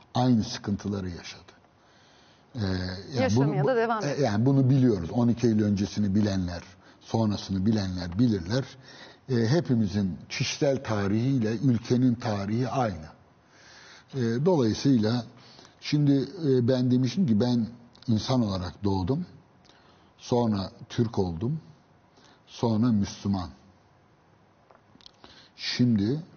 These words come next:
Speaker 1: ölmeden önce yeniden insan olmak için çabalıyorum.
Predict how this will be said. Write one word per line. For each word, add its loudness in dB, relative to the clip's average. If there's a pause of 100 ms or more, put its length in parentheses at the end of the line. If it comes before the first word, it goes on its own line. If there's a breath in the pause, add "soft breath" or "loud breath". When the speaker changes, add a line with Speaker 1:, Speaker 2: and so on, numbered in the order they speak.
Speaker 1:
ölmeden 0
önce -4 (1120 soft breath)
yeniden 2
insan -2
olmak -8
için -10
çabalıyorum. -8